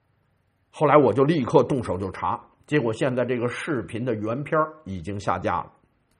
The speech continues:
所以说这件事儿咱们画一个问号啊，这件事儿可不得了啊，这，这事儿不能现在就这么说。我只是现在因为有人给截屏了，现在在哪儿还都在传这个。您看到这个的时候，我告诉你，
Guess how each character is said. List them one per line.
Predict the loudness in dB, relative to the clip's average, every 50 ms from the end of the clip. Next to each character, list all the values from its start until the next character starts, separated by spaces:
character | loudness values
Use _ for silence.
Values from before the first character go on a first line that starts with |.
| _ _ _ _ _ _ _ _ _ _ _ _ _ _ _ _ _ -4
所 | 0 0
以 | 2
说 | 2 2
这 | 4 4 4
件 | 4 4 2 4
事 | 4
儿 | 4 4
咱 | 4 2
们 | 0 2
画 | 4 4 4
一 | 4 2
个 | 0 0
问 | 0 0 0 -2
号 | -2 -2 -2
啊， | 0 2 4 4 6
这 | 6 4 4
件 | 4 2 0
事 | -2 -2
儿 |
可 | -4 -4
不 | -6 -8 -6
得 | -4 -4 -4
了 | -4 -4 -8 -12 -16 -20 _ _ _ _
啊， | -8 -6 -6 -6 -6
这， | -4 -4 -2
这 | 0 0 0
事 | 2 2
儿 | 0 0
不 | 0 -2
能 | -2 -2 -4 -4
现 | -4 -2 -2 0 0
在 | 0 0
就 | 0 -2
这 | -2 -4
么 | -6 -4
说。 | 0 2 2 2 0 -2 -8 -20 -20 -20 -4 2
我 | 4 4
只 | 4 4 2 -2
是 | -2 -2 0
现 | 0 0 2 6
在 | 6 6 6 4
因 | 2 2 2
为 | 2 2
有 | 0 0 -2
人 | -2 -2
给 | -4 -4 -4
截 | -4 -4 -2 -2
屏 | -2 -4 -6 -10 -8 -4
了， | -2 -2 -2 -4 -8 -20 _ _
现 | -2 0 2 2
在 | 2
在 | 2 2 2
哪 | 0 0 -2
儿 | -4 -4
还 | -4 -2
都 | -2 0 0
在 | 0 0
传 | -2 -2 -4 -6 -6 -2 2
这 | 4 4 4 2 0
个。 | -8 -14 -20 _ _ _ _
您 | -2 -2 -2
看 | 0 0 0 2 4
到 | 4 4
这 | 6 4 2 2
个 | 2 -2
的 | -6 -8
时 | -8
候， | -6 -6
我 | -6 -6
告 | -2 0 0 0 0
诉 | -2
你， | -6 -10 -12